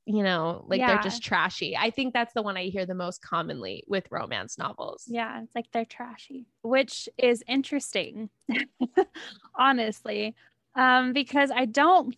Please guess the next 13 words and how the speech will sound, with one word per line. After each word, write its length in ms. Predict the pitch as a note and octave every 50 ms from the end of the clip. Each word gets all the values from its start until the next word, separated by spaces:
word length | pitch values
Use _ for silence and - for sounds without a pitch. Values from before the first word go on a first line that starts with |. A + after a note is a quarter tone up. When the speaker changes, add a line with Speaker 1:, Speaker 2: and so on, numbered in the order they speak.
| _ _ _ -
Speaker 2:
think 560 | D#4+ F4 E4 C#4+ B3 A#3 A#3 A3+ G3+ F#3 A#3+ _ - G#3+
that 240 | A#3 B3 A#3+ A3+ -
a 80 | A3+ A#3+
lot 200 | A#3+ A#3 A3+ A3+
of 100 | A3 F#3+
authors 460 | D3 G#3 A3+ A3+ - A#3 A3 A3 G#3+ A3
are 100 | G#3 G3
out 180 | G3 F#3+ - -
there, 180 | G3+ G3+ G3+
like, 300 | G3+ G#3 G3+ G3 - - - -
trying 480 | - - - F#3+ F#3 F3+ F3+ F#3+ F#3+ -
to 180 | - - G3+
create 960 | - - - - F#3+ F#3+ G3+ F#3+ F#3 F#3 F3+ F3 - - _ - - - -